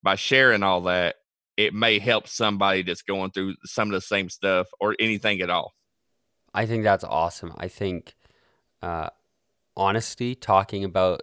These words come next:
Speaker 2: talking about the things that we're going through in an, in an open and honest light is something that people struggle with. Like we mentioned, you know, everybody wants that filter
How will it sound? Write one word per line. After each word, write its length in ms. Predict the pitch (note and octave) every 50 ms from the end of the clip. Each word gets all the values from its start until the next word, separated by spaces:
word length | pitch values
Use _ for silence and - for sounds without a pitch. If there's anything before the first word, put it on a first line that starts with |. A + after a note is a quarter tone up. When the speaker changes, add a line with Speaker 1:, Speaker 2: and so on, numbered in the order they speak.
| - -
Speaker 2:
talking 320 | - G2 F#2 F#2 - G2
about 140 | F#2+ F#2 E2+
the 80 | F#2 F2+
things 240 | - - F2+ F2+
that 140 | F#2 F#2 -
we're 120 | F2+ F2 E2
going 300 | E2 F2 E2 F2 F#2 F#2+
through 300 | - - F#2+ G2 G2+ G2+
in 180 | F#2 E2+ E2
an, 240 | E2+ E2 E2 D#2+ - _ _ -
in 140 | - E2 E2+
an 160 | E2+ E2 - - -
open 280 | E2 E2+ - - F2+ E2+
and 120 | E2 E2
honest 380 | D2+ D#2 D#2+ E2+ E2 - - F2
light 320 | E2 D#2+ E2+ F2+ G2 - _ _ _ - - - _ _ -
is 140 | G#2 G2+
something 340 | - A2+ G#2 G2+ - A2 G2+
that 140 | F#2+ F2 -
people 240 | - G#2 - - -
struggle 360 | - - G2+ F#2+ F#2 F#2+ F2+
with. 200 | E2+ D#2+ - -
Like 220 | G2 G2+ G2+ -
we 120 | G#2 F#2+ - _ _ _ -
mentioned, 480 | F2+ F#2+ G#2 B2+ B2 - - E2 F2+ F#2
you 80 | F#2
know, 220 | E2+ D#2+ E2+ E2+ - - - - _ _ -
everybody 360 | G2 G2 G#2 F#2 F2 G2 F#2
wants 320 | F2+ F#2 F#2 F#2 F2+ -
that 200 | - F#2 D#2 -
filter 600 | - - - G#2+ G#2 G#2 - E2+ E2 F2 G#2 -